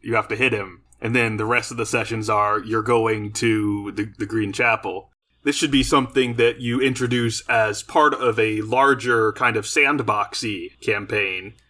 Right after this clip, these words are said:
so that they can choose not to go to the Green Chapel,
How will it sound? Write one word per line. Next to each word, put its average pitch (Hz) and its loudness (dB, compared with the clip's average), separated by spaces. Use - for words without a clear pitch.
so 127 2
that 117 2
they 135 2
can 160 0
choose 143 -4
not 123 0
to - -12
go 135 4
to 123 0
the 113 -6
Green 123 0
Chapel, 123 0